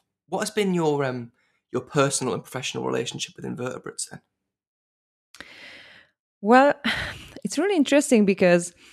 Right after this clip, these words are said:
Speaker 2: um, my personal relationship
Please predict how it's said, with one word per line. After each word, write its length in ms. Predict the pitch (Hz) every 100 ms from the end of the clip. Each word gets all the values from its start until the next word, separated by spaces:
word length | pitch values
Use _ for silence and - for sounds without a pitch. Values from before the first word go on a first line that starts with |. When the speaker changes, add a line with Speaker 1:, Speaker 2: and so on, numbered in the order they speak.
| - - _
Speaker 2:
um, 640 | 175 170 165 160 165 170 - _ -
my 500 | 175 165 160 160 165 - _ _
personal 440 | - 233 247 226 208
relationship 840 | 202 202 208 202 - 165 160